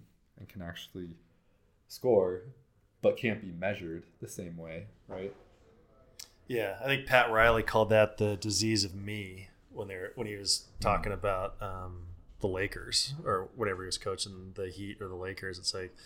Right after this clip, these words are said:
Speaker 2: <clears throat> the, the team will gel, and as soon as they win that first championship, then the real culture challenge starts.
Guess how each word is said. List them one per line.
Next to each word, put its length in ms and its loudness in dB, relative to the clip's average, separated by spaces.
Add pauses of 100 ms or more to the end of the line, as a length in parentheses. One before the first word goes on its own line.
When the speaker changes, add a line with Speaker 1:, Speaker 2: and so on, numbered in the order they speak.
(200)
Speaker 2:
<clears throat> 300 -16
the, 800 10
the 60 -4
team 280 6
will 160 4
gel, 680 4 (580)
and 160 4
as 60 4
soon 180 6
as 120 2
they 100 4
win 200 0
that 200 -2
first 300 0
championship, 800 -6
then 360 -6
the 80 -6
real 680 -4 (140)
culture 340 -4
challenge 460 -8
starts. 580 -4